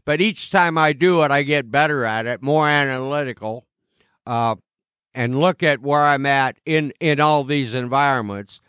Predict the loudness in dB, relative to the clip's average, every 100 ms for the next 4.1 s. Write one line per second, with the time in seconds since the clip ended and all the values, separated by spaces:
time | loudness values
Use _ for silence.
0 | _ _ -4 -2 -2 -4 -2 0 0 0
1 | 0 0 0 0 2 2 0 0 0 2
2 | 0 -2 0 0 -2 -6 -2 0 0 -4
3 | -4 -2 -2 -4 -12 -8 -4 -4 -4 -10
4 | -20